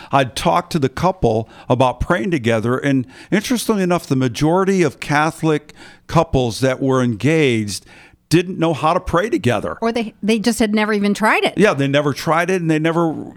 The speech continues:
Speaker 1: thought about it. And so we would start by just learning how to pray over meals together, et cetera. But this is such an important piece of growing up that triangle and growing together.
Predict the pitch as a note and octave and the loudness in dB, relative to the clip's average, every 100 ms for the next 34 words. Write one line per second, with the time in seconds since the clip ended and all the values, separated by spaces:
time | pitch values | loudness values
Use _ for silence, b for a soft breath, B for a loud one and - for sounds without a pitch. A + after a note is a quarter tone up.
0 | C3 C#3 - D4 D4+ B2 G#2 F#2 F2+ B | -10 -2 2 2 2 2 2 0 -4 B
1 | B - C3+ - D3+ D3 C#3+ C#3+ C3+ A#2 | B -2 0 2 2 2 2 2 2 -2
2 | - D#3 E3 C3+ C3 A#2 C#3 - B B | 0 0 0 0 -2 0 -2 -2 B B
3 | C3 C3 D3 C#3+ C#3 C3+ - C3+ C#3 C#3 | 0 2 2 2 0 -2 0 2 2 2
4 | C#3 B2+ B2+ B2+ A#2+ B2+ A2+ B2 A#2+ B2 | 2 2 4 2 0 -2 2 2 2 -2
5 | A2 - D#3 - A#2 G#2 B B B - | -2 -2 -2 0 -4 -4 B B B 0
6 | C3+ G3 A3+ C#3 - D#3 - C3+ A2 - | 2 0 -2 -6 -2 -4 -2 -2 -2 0
7 | - D#3 D3 C3 - - D3 A2 - B | 2 2 0 -4 -4 0 -2 -2 -6 B
8 | B A#2 F2+ B2+ C3 C3 B2 A#2+ B2+ G#2+ | B -2 0 0 2 2 0 0 0 -2
9 | - C3+ C3 B2+ A2 G#2+ G2 B B A2+ | -2 0 0 0 0 -2 -4 B B -2
10 | G#2 B2 B2 A#2 G#2+ G2 A2 G2+ G2+ - | 2 2 2 0 -2 0 0 0 -2 -8